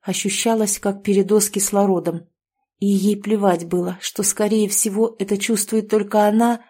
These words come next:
а Кир и близко ничего такого не ощущает. Она боялась лишний раз шевельнуться и спугнуть его.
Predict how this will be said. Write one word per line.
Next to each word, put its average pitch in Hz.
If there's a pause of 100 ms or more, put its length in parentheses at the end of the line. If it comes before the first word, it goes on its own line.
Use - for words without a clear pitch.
(160)
а 202
Кир 240
и -
близко 214
ничего 180
такого 175
не 175
ощущает. 170 (560)
Она 185
боялась 190
лишний 202
раз 202
шевельнуться 208
и -
спугнуть 190
его. 170